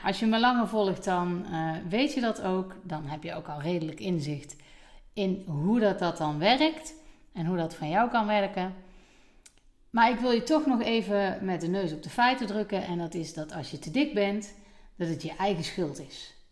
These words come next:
En dat klinkt niet vriendelijk, dat snap ik. Maar dat is wel wat het is. Daar kom ik zo meteen op terug. Ga ik uitgebreid uitleggen waarom dat zo is. En vooral waarom het belangrijk is dat je, eh, dat ook tegen jezelf zegt.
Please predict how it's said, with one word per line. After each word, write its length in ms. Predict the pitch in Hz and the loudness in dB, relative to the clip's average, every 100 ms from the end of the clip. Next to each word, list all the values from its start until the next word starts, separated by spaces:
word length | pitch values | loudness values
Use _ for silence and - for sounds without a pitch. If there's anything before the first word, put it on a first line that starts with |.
| - - - - - - | -20 -20 -20 -20 -20 -18
En 100 | - | -10
dat 80 | 131 | -8
klinkt 240 | 135 139 | -6 -2
niet 200 | 165 262 | 2 4
vriendelijk, 600 | 247 233 254 233 220 226 - - | 4 4 4 2 0 -6 -14 -8
dat 180 | 170 | -6
snap 260 | - 220 226 | -2 -2 0
ik. 240 | 277 285 - - - - - | -4 -4 -12 -20 -20 -20 -2
Maar 160 | 185 | 2
dat 140 | 202 190 | 4 4
is 120 | 160 | 4
wel 240 | 196 208 | 6 6
wat 120 | 196 | 4
het 140 | 180 - | -2 -6
is. 320 | - - - - - - | -10 -14 -16 -20 -20 -6
Daar 120 | - 208 | 0 4
kom 180 | 262 | 4
ik 60 | 254 | 4
zo 180 | 240 254 | 2 2
meteen 340 | 247 294 302 | 4 4 4
op 100 | 269 | 2
terug. 260 | - 294 277 | 0 -2 2
Ga 100 | - | 2
ik 120 | - | 2
uitgebreid 480 | 240 240 226 214 208 | 0 0 2 2 4
uitleggen 460 | 208 190 190 180 | 2 4 2 2
waarom 260 | 160 180 254 | 2 2 2
dat 160 | 240 240 | 2 0
zo 140 | 208 | 0
is. 400 | 196 202 - - - - - - - - - - - - - - - | 0 -2 -4 -12 -16 -20 -20 -20 -20 -20 -20 -14 -12 -10 -10 -10 -8
En 300 | - 214 190 | -2 2 2
vooral 300 | 190 202 202 | 6 8 8
waarom 260 | 196 190 | 4 2
het 100 | 180 | 0
belangrijk 480 | 165 196 202 180 175 | 2 2 4 2 2
is 280 | 175 175 - - - - - - | 0 -2 -6 -16 -20 -20 -20 -2
dat 280 | 196 190 | 0 2
je, 360 | 185 165 160 156 - | 2 2 2 0 -4
eh, 280 | 170 160 156 - - - - - | -4 -2 -4 -6 -14 -20 -20 -6
dat 280 | 202 233 | 0 2
ook 140 | 226 208 | 2 2
tegen 280 | 214 185 180 | 4 4 4
jezelf 280 | 165 170 | 2 0
zegt. 500 | - 320 - - - | 2 2 2 -4 -14